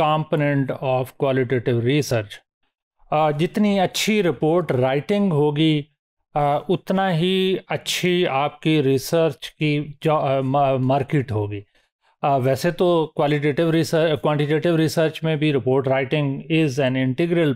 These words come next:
part और बड़ी इंपॉर्टेंट हिस्सा है, लेकिन क्वालिटेटिव रिसर्च उससे ज़्यादा इंपॉर्टेंट है,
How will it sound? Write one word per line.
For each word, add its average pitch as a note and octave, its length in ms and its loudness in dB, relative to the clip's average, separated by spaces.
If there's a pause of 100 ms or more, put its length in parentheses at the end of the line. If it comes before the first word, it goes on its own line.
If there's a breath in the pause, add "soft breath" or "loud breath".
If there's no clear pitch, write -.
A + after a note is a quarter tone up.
part B2+ 300 -2
और B2 360 -2 (160)
बड़ी D#3 240 2
इंपॉर्टेंट D3 500 0
हिस्सा B2 320 -2
है, A#2+ 160 -6 (460)
लेकिन D#3 460 0
क्वालिटेटिव F3 920 0
रिसर्च D3 720 0 (200)
उससे F3+ 540 0
ज़्यादा D#3 540 0
इंपॉर्टेंट D#3 580 0
है, C#3+ 420 -2